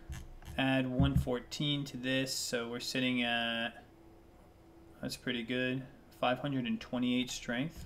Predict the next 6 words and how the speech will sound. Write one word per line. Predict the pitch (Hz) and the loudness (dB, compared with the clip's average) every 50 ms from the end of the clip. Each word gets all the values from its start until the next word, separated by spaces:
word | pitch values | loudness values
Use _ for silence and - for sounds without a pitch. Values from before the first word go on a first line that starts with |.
| - | -6
from | - 123 | -4 -2
the | 110 110 | -2 -2
tree, | 110 - - 120 117 127 170 170 - - - - - - - - - - - - - - - - - - - - | -2 -4 -4 -4 -2 -2 -2 -4 -6 -10 -18 -18 -18 -18 -16 -14 -14 -14 -14 -16 -18 -18 -18 -18 -18 -20 -12 -6
and | - 123 113 113 110 | -4 -4 -2 -2 -2
one | 117 117 117 | -2 -2 -2
jewel. | 110 117 120 156 | -2 -4 -4 -6